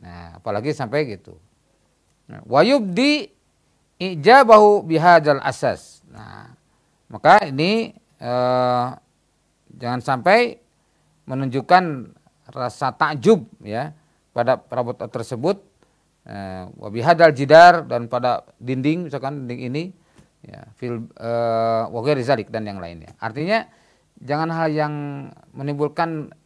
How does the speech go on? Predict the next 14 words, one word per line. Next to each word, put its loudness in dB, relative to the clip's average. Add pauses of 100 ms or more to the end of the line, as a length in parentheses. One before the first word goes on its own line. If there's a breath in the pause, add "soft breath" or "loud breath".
(240)
risih -8
lah, -6
gitu, -12
ya, -10 (400 soft breath)
di -12
pemilik -12
rumah -10
tuh -8
karena -6
pertanyaan-pertanyaannya, -10 (380)
karena -8 (160)
penglihatannya -6
dan -16
sebagainya. -20